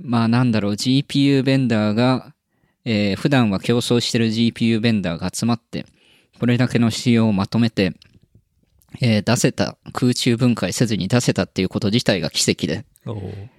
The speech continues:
Speaker 1: えー、まだ危ない橋を渡ってるけども、とりあえずここまで来れたというのは、えー、おめでとうと言ってあげたい気分ですね。
Speaker 2: うん。
Speaker 1: いやー、すごかった。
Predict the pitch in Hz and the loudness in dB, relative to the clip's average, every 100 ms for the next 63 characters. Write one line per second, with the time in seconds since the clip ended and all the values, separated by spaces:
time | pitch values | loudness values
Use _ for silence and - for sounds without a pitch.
0 | _ - 107 101 101 101 92 85 107 143 | _ -2 0 0 -2 -4 -6 -6 0 2
1 | 123 98 104 107 104 104 113 113 98 90 | 2 2 2 2 2 0 -2 0 0 -2
2 | 95 101 - 104 104 98 92 92 - 131 | -2 -4 -2 -4 -2 -4 -6 -6 0 4
3 | 135 127 120 - 117 123 123 101 - 104 | 4 4 2 -2 0 2 2 2 0 0
4 | - - 107 120 92 104 95 87 - 110 | -2 0 0 2 0 -2 -2 -4 -4 0
5 | 107 110 110 113 95 - 85 - - 90 | 2 2 2 2 0 -2 -6 -6 -2 0
6 | 87 - - 113 104 98 92 - - - | 0 -2 -4 -4 -4 -2 -4 -4 -6 -6
7 | 101 - _ _ _ _ - _ _ _ | -6 -10 _ _ _ _ -20 _ _ _
8 | _ _ - 110 92 92 98 104 - - | _ _ 0 0 2 0 -2 -2 -4 -6
9 | - | -10